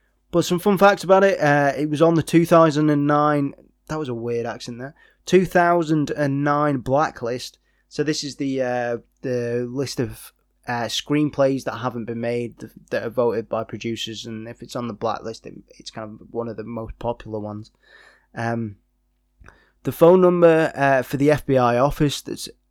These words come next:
uh, in Chicago that's mentioned in the film is the actual number of the real-life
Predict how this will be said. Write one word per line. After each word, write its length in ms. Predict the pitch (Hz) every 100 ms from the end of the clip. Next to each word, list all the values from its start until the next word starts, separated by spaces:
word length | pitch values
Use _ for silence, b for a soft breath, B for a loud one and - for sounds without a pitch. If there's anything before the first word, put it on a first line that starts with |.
| _
uh, 280 | 127 120 117
in 120 | 123
Chicago 580 | 113 120 - 139 139 147
that's 200 | 127 113
mentioned 400 | 127 135 127 120
in 60 | 117
the 80 | 107
film 340 | 127 123 127 -
is 160 | 135
the 180 | 131 - -
actual 480 | 160 _ - 147 135
number 360 | 139 143 123
of 100 | 117
the 100 | 127
real-life 720 | 117 131 123 120 113 113 -